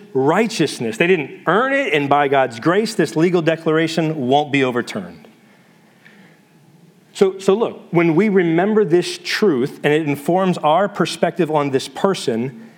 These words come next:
it should guard us from condemning tones and heaping guilt on them. Listen, think of it like this. If God has declared them to be not guilty,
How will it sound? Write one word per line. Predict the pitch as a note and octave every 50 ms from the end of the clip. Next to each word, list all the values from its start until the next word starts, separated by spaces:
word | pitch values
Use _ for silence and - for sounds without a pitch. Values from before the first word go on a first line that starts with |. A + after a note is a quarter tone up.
| - _ _ _ _ _ _
it | - F3 F#3
should | - - F#3+ E3 - - - - C#3
guard | - E3+ G3+ G#3
us | F#3+ F3+ -
from | - - F3+ E3 D#3 D3+ D3
condemning | - - C#3+ C3+ C#3+ D3 E3 F3 F#3 F#3+
tones | F#3 - D#3 D3 B2+ A#2+ B2 C#3 D#3 F3 - - - - _ _ _ _ _ _ _ _ _ _ _ - - - - - _ _ _ _ -
and | C#3 C3 B2+
heaping | A#2+ C#3 C3+ C#3 D3 D3
guilt | C#3+ F3 F3 E3+ C3
on | A2+ G2+ G2
them. | F#2 F2 F2 E2+ E2+ - _ _ _ _ _ _ _ _ _ _ _ _ _ _ _ _ _ _ _ _ _ _ _ _ _ _ _ _ _ _ _ _ _ _ _ _ -
Listen, | A#3 E3+ E3+ D3+
think | - B3+ C4+
of | A#3+ G3
it |
like | E3+ D3+ C#3 - -
this. | A2+ F#2+ - - - - - - - - - _ - - _ _ _ _ _ _ _ _ _ _ _ _ _ -
If | - G3 F#3+ F#3+ - - - - - - C3 B2+ C3+
God | F3+ F#3+ G#3 B3 C4+ C4 A#3+ F#3+ D#3 C#3+ C#3+ D3
has | D#3+ - - E3+ E3 D3+ C3
declared | B2+ - - - - F#3+ F#3+ F#3+ F#3 D3
them | D#3+ D3+ D3 C#3+
to | D3 - E3
be | C#3 D3+ D3+ D3
not | C#3+ C#3 C3+ C3
guilty, | B2 C#3 C3+ B2+ - - G#2+ G2 F#2 F#2+